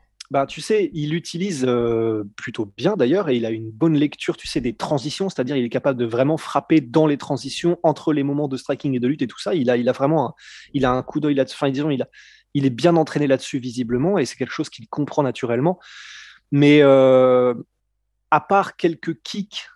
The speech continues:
et un, et un bon direct, un bon cross du bras arrière, qui visiblement il a les mains lourdes quand même, je ne ressens pas en tout cas de,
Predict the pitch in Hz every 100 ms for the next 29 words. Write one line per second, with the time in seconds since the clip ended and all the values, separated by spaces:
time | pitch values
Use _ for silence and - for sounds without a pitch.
0 | _ _ - 143 139 139 139 135 139 139
1 | 135 139 139 139 123 123 190 139 147 160
2 | - 135 127 123 160 147 - - 170 -
3 | 123 123 139 127 139 160 165 - _ -
4 | 120 113 113 117 123 127 123 139 117 110
5 | 113 117 131 - 131 180 160 - - -
6 | - - - _ _ _ 131 117 160 151
7 | 151 131 120 208 - - 180 - 185 175
8 | 139 131 - 180 165 123 117 135 131 131
9 | 131 127 127 123 123